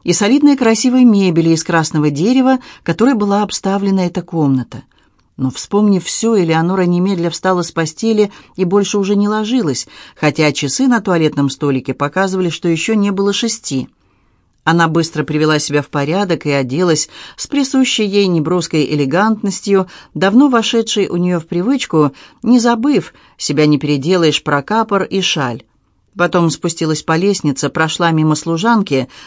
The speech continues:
на коленях мывшей пол у порога, глубоко вдохнула свежий утренний воздух и направилась по Хай-стрит к Хеленфордскому замку, где недавно состоялись слушания ассизного суда и где в ожидании казни томился Диксон.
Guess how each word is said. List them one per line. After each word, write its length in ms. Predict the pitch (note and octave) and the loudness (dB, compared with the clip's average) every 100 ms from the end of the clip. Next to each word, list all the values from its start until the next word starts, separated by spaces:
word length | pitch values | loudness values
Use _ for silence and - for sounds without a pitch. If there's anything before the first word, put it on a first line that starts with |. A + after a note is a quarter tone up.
| - | -4
на 160 | D#3 D#3 | -2 0
коленях 460 | D#3 D3+ D3 C#3 | 2 2 2 0
мывшей 360 | E3 D3 - C#3+ | -2 -2 0 -4
пол 320 | - D3+ C3+ - | -2 -4 -4 -6
у 60 | |
порога, 560 | C3+ D3+ C#3+ C#3 C3 B2+ - - - | -4 -2 -2 -2 -4 -6 -12 -20 -8
глубоко 420 | C#3+ C#3 D3 C#3+ | -4 0 0 -2
вдохнула 560 | C3 C#3+ C3+ F3 D#3+ C#3+ | -2 -4 -2 -2 0 -2
свежий 460 | - D3 C3 C#3 - | -2 -2 -2 -4 -4
утренний 400 | D3 C#3+ C#3+ C#3 | -6 -2 0 0
воздух 460 | G3+ B3 G#3 G#3 | 0 0 0 -2
и 40 | F#3 | 0
направилась 600 | F3 A#3+ C4 B3 A3+ - | 0 0 0 0 0 -2
по 140 | D3+ | -6
Хай-стрит 680 | - D3+ C3+ - G3 A3+ - - - - | -2 -2 -2 -4 -2 -2 -4 -20 -20 -20
к 40 | - | -4
Хеленфордскому 880 | C#4+ C#4+ B3 - F#3+ F#3+ - F#3 | 0 2 2 2 -2 -2 -2 -2
замку, 600 | E3+ D3+ D3 C#3 C#3 C3+ - - - | 0 2 2 2 0 -2 -4 -18 -10
где 180 | C3 | -2
недавно 480 | C#3+ C3+ D#3 G3+ F3 | 0 0 0 0 -2
состоялись 560 | C#3 - D3+ D3+ C#3+ - | -4 -6 -2 -2 -2 -4
слушания 720 | E3 G3+ - F3+ F3 E3 D#3 - - | -4 -4 -2 -2 0 0 -2 -10 -4
ассизного 600 | D#3 D#3 D3 C3+ C#3 C3+ | -4 -2 -2 0 0 -2
суда 520 | - C3 D3+ G3+ G#3 _ - _ _ | -4 -4 -2 -2 -6 _ -20 _ _
и 120 | G#3+ | -4
где 200 | G#3+ D4 | 0 0
в 60 | C4+ | 2
ожидании 540 | A3+ A3+ A#3 A3 G3+ | 0 2 2 2 2
казни 420 | F#3 G#3 G#3 G3 | 0 0 0 -2
томился 480 | F3 D#3 D#3+ D#3 D#3 | 0 0 0 -2 -4
Диксон. 560 | C#3 C#3+ - - A#2+ | -4 -4 -4 -6 -8